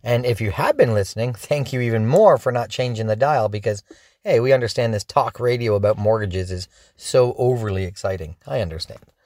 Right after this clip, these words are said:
But no, truthfully, honestly, hey, everyone has a mortgage, and in the London and surrounding area, there is a ton of opportunity around the city and in the city. And <clears throat> that's what we were kinda talking about before the break.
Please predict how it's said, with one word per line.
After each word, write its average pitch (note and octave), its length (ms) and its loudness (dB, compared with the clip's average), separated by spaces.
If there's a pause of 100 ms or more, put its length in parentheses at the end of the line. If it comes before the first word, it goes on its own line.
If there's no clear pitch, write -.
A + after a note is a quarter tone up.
(340)
But A3 180 6 (240)
no, A3 240 4
truthfully, F#3 600 0
honestly, E3+ 480 2
hey, - 220 -2 (180)
everyone D3+ 320 4
has D#3 200 4
a D3+ 40 0
mortgage, D#3+ 400 2
and C3 160 2
in D3 240 -2
the C3+ 80 2
London C#3+ 340 4
and C3+ 160 2
surrounding C3+ 500 0
area, D3+ 320 0 (360)
there B2 240 8
is C#3 240 -4
a C3 160 -2 (100)
ton A#2+ 560 0 (340)
of A#2+ 120 0
opportunity G#2+ 680 -2
around G2 240 -4
the F#2 60 -8
city G#2 340 -4
and F#2 220 -6
in B2 100 -2
the G#2+ 100 0
city. G2 300 -2
And F#2 80 -8 (280)
<clears throat> - 260 -10
that's F#3 420 2
what D#4 60 -10
we - 60 0
were E3 80 2
kinda D3 180 2
talking B2+ 320 2
about A2 220 4
before G#2+ 240 0
the G2+ 80 0
break. G#2+ 340 2